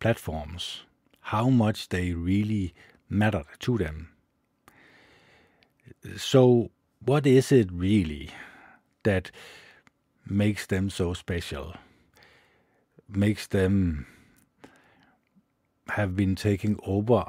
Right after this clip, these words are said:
our humanity? Because basically, we should go through life knowing each other or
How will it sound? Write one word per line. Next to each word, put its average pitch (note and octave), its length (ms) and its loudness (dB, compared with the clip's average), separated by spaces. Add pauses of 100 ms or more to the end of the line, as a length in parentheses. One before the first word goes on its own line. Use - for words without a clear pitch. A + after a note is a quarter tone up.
our F#2 300 -2
humanity? F#2 760 -2 (800)
Because A2+ 380 2
basically, G#2+ 640 2 (400)
we D#3 220 6
should G2+ 500 2 (1900)
go A2+ 200 4
through A#2+ 280 6
life G2+ 540 2 (840)
knowing A2+ 480 6
each F#2+ 360 -2
other E2 420 -2
or E2+ 360 -6